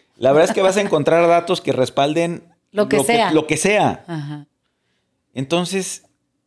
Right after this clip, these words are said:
Speaker 1: pues, otra vez, yo, yo, yo concluyo siempre que esta es una arrogancia tremenda de, de creer que tú sabes y de tratar de controlar la incertidumbre que es la
Speaker 2: Ujú.
Speaker 1: vida.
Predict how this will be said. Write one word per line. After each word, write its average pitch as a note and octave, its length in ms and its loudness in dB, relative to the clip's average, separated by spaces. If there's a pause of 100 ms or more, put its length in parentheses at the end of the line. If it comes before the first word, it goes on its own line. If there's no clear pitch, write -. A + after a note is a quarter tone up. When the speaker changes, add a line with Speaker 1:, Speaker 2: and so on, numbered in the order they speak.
(640)
Speaker 1:
pues, - 120 -20 (260)
otra F#3 260 -2
vez, E3+ 180 0 (120)
yo, C#3 140 0
yo, D#3 240 -2
yo D#3 180 -6
concluyo D3+ 440 -2
siempre C#3+ 360 -6
que - 80 -4
esta C3 180 -10
es - 80 -12
una D3 180 -4
arrogancia A#2 680 -4
tremenda G#2 520 -6
de, G2+ 120 -6
de F#2 180 -10
creer G#2+ 240 -6
que A#2+ 100 -8
tú - 140 -16
sabes F#2+ 520 -6 (300)
y F#2+ 100 -10
de G#2 120 0
tratar G#2+ 380 -2
de B2 140 -2
controlar G#2 840 -2 (260)
la G2+ 180 -4
incertidumbre G#2+ 760 -4
que G2+ 120 -4
es F#2+ 60 -2
la G#2 120 0
Speaker 2:
Ujú. G2 60 -2
Speaker 1:
vida. F#2+ 340 -4